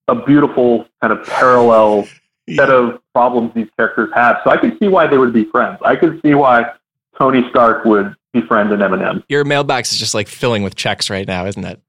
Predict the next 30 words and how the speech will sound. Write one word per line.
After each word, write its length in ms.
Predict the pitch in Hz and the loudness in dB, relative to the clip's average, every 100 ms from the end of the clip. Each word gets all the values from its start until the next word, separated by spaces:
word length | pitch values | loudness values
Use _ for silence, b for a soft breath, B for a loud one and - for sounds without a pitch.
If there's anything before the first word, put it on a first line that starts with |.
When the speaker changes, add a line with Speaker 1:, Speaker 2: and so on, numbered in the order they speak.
| 156 | -2
Speaker 1:
M 100 | 160 | 0
and 100 | 160 | 0
M 140 | 160 | 2
bars 400 | 151 151 151 151 _ _ | 2 2 0 -4 _ _
sends 320 | 143 147 131 143 | -2 -2 -6 -6
me 420 | 139 135 131 123 - | -4 -2 -2 -4 -6
Speaker 2:
Candy 280 | 147 131 120 | -4 -2 -2
loot, 240 | 117 110 135 | -2 -2 -4
Speaker 1:
<laughs> 80 | 147 | -4
Speaker 2:
yeah. 240 | 127 120 | -4 -4
Speaker 1:
Yeah, 840 | - 147 - - - - - - 123 | -8 -10 -10 -14 -16 -18 -10 0 2
that's, 180 | 131 | 2
uh, 160 | 147 131 | 4 4
every 240 | 127 123 123 | 4 2 0
time 200 | 123 120 | 2 2
I, 100 | 117 | 4
uh, 240 | 113 110 - _ _ _ - | 2 0 -4 _ _ _ 0
talk 160 | 123 | 0
about 260 | 123 113 - | 2 0 2
the 400 | 117 110 107 107 _ - | 2 4 2 -2 _ 0
deep 200 | 123 - | 0 2
philosophical, 840 | 120 117 123 123 127 123 113 110 120 | 0 2 2 2 0 2 2 0 -4
uh, 300 | 131 107 104 | 0 2 2
ramifications 540 | 110 101 - 101 104 95 | 0 -2 -2 -2 -2 -4
of 80 | |
M 160 | 92 90 | -2 -2
and 180 | 95 104 | -6 -10
Ms. 60 | - _ | -12 _
Speaker 2:
One 280 | 110 120 131 | -8 -4 -2
other 560 | 135 127 110 101 98 | -4 -4 -4 -4 -8